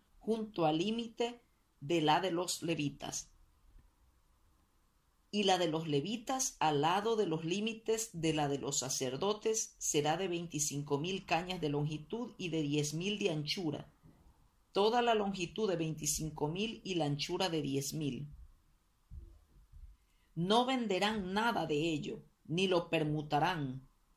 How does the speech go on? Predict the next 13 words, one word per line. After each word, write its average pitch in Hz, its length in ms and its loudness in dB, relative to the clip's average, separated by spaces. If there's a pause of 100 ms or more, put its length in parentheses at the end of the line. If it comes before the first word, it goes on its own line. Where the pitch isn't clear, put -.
(520)
ni 175 240 -2
traspasarán 170 880 0
las 196 160 -2
primicias 185 560 0
de 180 80 -2
la 147 180 0
tierra, 196 540 0
porque 151 280 -4
es 175 140 -2
cosa 185 380 -4
consagrada 156 720 2
a 147 60 0
Jehová. 131 500 -8